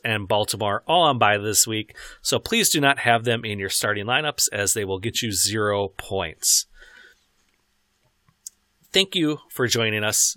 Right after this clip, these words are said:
We truly appreciate it. If you'd be so kind, go out, give us a rate and review on whatever podcast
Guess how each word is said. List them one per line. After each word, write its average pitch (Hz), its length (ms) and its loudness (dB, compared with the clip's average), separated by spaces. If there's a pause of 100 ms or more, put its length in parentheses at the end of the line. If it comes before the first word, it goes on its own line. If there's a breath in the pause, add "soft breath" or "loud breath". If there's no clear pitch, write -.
(160)
We 110 280 -6
truly 170 420 4
appreciate 107 600 0
it. 104 160 -2 (500 loud breath)
If 220 220 2
you'd 185 120 4
be 143 100 2
so 123 200 4
kind, 101 460 0
go 160 240 6
out, 147 280 6 (400)
give 160 140 0
us 170 160 6
a 156 80 2
rate 127 180 4
and 120 80 -2
review 110 500 0
on 101 540 0
whatever 143 460 6
podcast 104 840 2